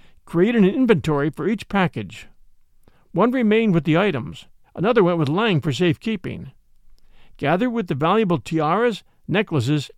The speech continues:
and bracelets made of diamonds, sapphires, rubies, and other valuable gems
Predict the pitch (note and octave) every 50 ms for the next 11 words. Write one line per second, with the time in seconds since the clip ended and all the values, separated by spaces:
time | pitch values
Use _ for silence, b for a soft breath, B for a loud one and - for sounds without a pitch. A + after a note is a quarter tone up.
0 | _ - G#3 G3+ D#3 A#2+ F#3 A3 A3 F#3 - - - - - - - _ - -
1 | _ - F3 F3 E3 B2 G#2 G#2+ C#3 C3+ D3 E3 F#3 G#3+ G#3+ F#3 - - _ _
2 | _ - - - A3 G#3 - - D#3 C#3 C3+ C#3+ D#3 E3 C3+ - _ _ _ _
3 | _ - C#3+ E3+ F#3+ D#3+ E3 G3 G#3+ F#3+ - - _ _ _ - - C#3 E3 F#3
4 | A3 G#3 C#3+ C3 C#3 C#3+ E3+ G3 G#3+ G3+ G#3+ F3 A#2+ D#3+ G#3 G#3 E3+ C#3+ C3 G2
5 | -